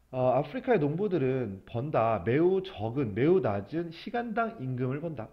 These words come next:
<clears throat> 그러니까 쉽게 말하면 돈을 적게 번다. 그래서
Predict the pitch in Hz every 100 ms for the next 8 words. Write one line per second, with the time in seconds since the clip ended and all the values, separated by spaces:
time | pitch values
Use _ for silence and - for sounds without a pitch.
0 | - 247 220 127 101 - - _ _ _
1 | - 160 175 165 - 220 147 151 143 143
2 | 139 170 113 110 92 - 185 147 107 113
3 | 87 -